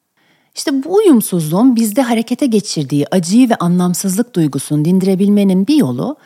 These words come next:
tutarsızlığı anlamlandırıp açıklamaktır.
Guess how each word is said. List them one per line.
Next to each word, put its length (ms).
tutarsızlığı 840
anlamlandırıp 800
açıklamaktır. 880